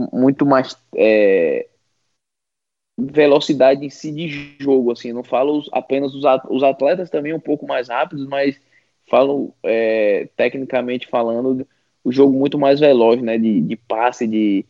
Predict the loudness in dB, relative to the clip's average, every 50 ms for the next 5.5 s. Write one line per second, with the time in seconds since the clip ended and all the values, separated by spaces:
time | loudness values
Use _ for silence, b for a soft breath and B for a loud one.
0 | _ _ _ _ _ -10 -4 0 2 4 4 4 4 4 2 2 0 0 -2 -4
1 | -4 -2 0 0 0 0 0 -4 -4 0 0 -2 -2 -2 -6 -2 -2 0 0 0
2 | 0 -2 -2 0 0 0 0 0 -2 -4 -6 b b b b _ _ _ _ _
3 | _ _ _ _ _ _ _ _ _ _ _ _ 0 2 4 4 4 4 2 0
4 | -2 -2 -4 -2 -2 -2 -4 -4 -2 -4 -4 -4 -4 -8 -6 -6 -6 -6 -6 -6
5 | -4 -4 -2 0 0 -2 -2 -4 -6 -8